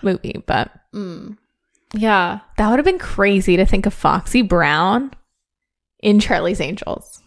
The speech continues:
Speaker 2: That would have been kinda cool, though. But yeah, <laughs> I don't know.
Speaker 1: If you were to cast, I know we have the twenty nineteen movie.
Speaker 2: Yeah.
Speaker 1: But if you were to cast your, like, twenty twenty-three Charlie's Angels reboot,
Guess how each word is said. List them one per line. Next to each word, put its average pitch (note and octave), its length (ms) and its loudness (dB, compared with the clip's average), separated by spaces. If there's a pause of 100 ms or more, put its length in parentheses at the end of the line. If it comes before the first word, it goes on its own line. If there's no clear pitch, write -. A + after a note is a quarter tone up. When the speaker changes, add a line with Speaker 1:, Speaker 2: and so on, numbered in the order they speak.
(200)
Speaker 2:
That - 100 -8
would A#3 80 0
have G4 100 2
been C5 220 2
kinda D4+ 140 0
cool, E3+ 300 -2
though. G3+ 340 -4 (280)
But B3 120 2
yeah, G#3+ 400 2 (400)
<laughs> - 400 -16
I A3 80 0
don't F#3 160 -2
know. B3+ 320 -6 (640)
Speaker 1:
If C#4+ 200 -2
you D4 120 0
were G4 100 4
to B4+ 140 2
cast, G#3+ 720 0
I A#3 120 0
know A#3+ 240 4
we C#4+ 140 2
have D4+ 200 -2
the E4 60 -2
twenty A#3 260 2
nineteen F#3+ 600 -4
movie. B3+ 500 0 (360)
Speaker 2:
Yeah. G#3+ 300 0
Speaker 1:
But E3+ 80 2
if - 160 -2
you A3 220 2
were B3 120 4
to C#4+ 80 -2
cast A#3+ 540 -2
your, G#3 220 2
like, E3 260 -2
twenty A3+ 300 0
twenty-three A3+ 580 0
Charlie's G#3+ 500 0
Angels G3 360 -4
reboot, G#3 500 0